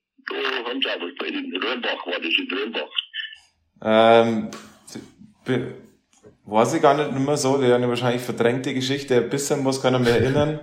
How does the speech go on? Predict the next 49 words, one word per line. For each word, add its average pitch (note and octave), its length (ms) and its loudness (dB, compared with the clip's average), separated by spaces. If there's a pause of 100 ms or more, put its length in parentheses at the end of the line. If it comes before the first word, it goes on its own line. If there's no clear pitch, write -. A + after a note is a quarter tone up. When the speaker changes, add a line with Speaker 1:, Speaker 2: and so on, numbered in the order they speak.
(140)
Speaker 2:
<laughs> - 180 -20
dass G#2+ 120 -6
wir A#2+ 140 0
verloren A#2 720 2
haben, C3+ 440 -2
kann A#2 300 -4
es A#2 160 -8
auch, A#2 180 2
weil A#2+ 180 4
ich A2+ 40 0
glaub, A2+ 220 0
Röhrenbach C3 560 2
hat - 360 -8
eine A2+ 120 0
relativ A#2+ 400 -4
gute C3 240 -2
Mannschaft C3 400 -6
da B2+ 80 0
gehabt. C3 380 -2 (1300)
Ähm, B2+ 260 2
ich B2 100 -2
glaub, B2+ 240 4
ich D3+ 80 0
kann C#3 160 0
mich C#3+ 100 2
nicht C#3+ 100 6
erinnern, C#3 340 2
dass C3 200 4
ich C3 100 -2
irgendwie C3 260 -2
dann B2+ 140 2
andere C3 340 4
Fußballschuhe C3+ 680 2
anziehen A#2 380 2
haben B2 180 0
müssen, B2+ 320 0
aber A#2 160 4
da A2+ 100 6
fühlt B2 260 -2
sich B2+ 100 -2
der A#2+ 100 4
natürlich A#2 380 0
nicht A#2 160 -4
so A2+ 160 -2
wohl A#2+ 260 2
wie B2 80 2
mit A#2 180 -4
den G#2+ 100 2
eigenen. B2+ 600 0